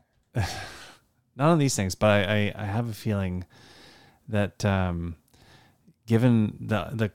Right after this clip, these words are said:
the currents of change happening in, on many fronts in government i-, in North America,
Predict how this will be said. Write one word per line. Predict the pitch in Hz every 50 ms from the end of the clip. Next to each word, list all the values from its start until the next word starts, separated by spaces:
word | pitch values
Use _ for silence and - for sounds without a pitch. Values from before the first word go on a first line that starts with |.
| _ _ -
the | 104 -
currents | - - 117 104 107 104 98 -
of | 92 -
change | - - - 98 98 101 101 95
happening | - 107 104 98 - - 104 107 107 107 110 107 104 101 - -
in, | - 110 104 95 92 92 90 90 87 120 165 - _ -
on | - 110 101 98
many | 107 117 123
fronts | 104 - 117 110 104 - 104
in | 98
government | 90 98 92 98 101 101 98 92 - - - - _ _ _ _ _
i-, | - 107
in | 98 95 - 110 104
North | 104 101 98 98 -
America, | 95 98 98 101 104 - 120 127 123